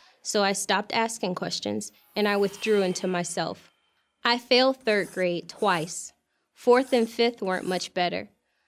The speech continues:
I lashed out by getting into fights with my classmates. D's and F's filled my report card. I was going nowhere. I was just another black kid in the warehouse. But fortunately for me, my life changed the summer before sixth grade.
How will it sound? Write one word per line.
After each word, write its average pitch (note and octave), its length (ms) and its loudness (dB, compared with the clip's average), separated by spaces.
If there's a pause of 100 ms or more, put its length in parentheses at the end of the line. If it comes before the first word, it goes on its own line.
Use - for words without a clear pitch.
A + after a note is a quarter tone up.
(140)
I G#3 140 0
lashed A3 460 2
out A3 340 0
by F#3+ 160 0
getting G3 320 0
into F3+ 240 -4
fights G3 580 -6
with F#3+ 200 -4
my F3 120 -4
classmates. - 760 -4 (480)
D's A#3+ 300 4
and A3 120 6
F's G3+ 300 0
filled G#3 400 -2
my F#3 380 -2
report F3 380 -8
card. F#3 340 -8 (420)
I G3 120 0
was G3 160 0
going F#3+ 360 2
nowhere. F3+ 520 0 (360)
I A3 160 2
was B3+ 220 6
just B3+ 340 2
another B3 340 4
black G3 300 0
kid G3+ 320 -2
in G3 160 -2
the F#3+ 80 -2
warehouse. F3 680 -4 (440)
But A#3 120 4
fortunately D#4 720 4
for C4 200 0
me, A#3 260 2
my A3 220 2
life G#3+ 300 0
changed G#3+ 460 0
the G3+ 80 -4
summer A3+ 360 0
before A3 360 -2
sixth - 440 -8
grade. - 320 -4